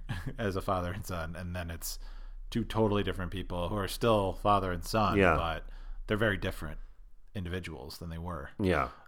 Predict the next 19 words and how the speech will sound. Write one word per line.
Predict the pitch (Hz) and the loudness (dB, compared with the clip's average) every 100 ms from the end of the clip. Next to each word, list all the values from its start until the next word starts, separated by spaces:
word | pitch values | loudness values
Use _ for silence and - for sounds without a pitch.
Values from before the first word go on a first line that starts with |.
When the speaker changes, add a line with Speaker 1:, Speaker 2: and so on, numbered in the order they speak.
| - | -8
Speaker 1:
Um, | 87 85 82 82 - | -4 -4 -4 -6 -8
so | 98 | -6
it's | 98 104 123 | -4 -2 0
a | |
lot | 101 95 95 | 4 4 4
of | 92 | 2
change | - 80 82 | -4 -6 -6
and | 85 | -8
growth. | 80 80 85 | -8 -8 0
So | 139 | 4
it | 135 | 4
depends | 139 - 151 | 2 4 6
on | 135 | 6
the | 127 | 4
complexity | 120 110 120 - 110 107 | 4 8 8 8 4 6
of | 104 90 - - - | 6 2 -6 -14 -8
the | 107 | -4
relationship | 101 120 117 117 - 110 98 - | 0 2 2 0 6 6 6 2
and | 85 82 | -4 -4